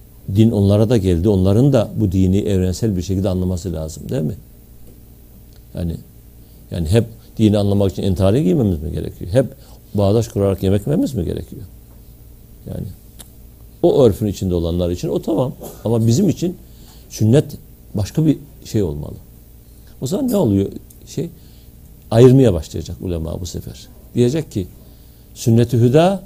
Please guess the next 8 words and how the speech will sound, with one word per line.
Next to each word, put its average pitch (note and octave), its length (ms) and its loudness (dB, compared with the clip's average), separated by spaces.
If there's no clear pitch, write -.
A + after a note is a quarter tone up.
sünnet-i G#2+ 380 -4
zevaid. F2+ 400 -4
Sünen-i G#2 380 0
hüda, E2+ 320 -2
sünen-i F#2+ 320 -4
zevaid. F2 400 -8
Dini C3+ 320 8
sünnetler, D#3+ 640 -2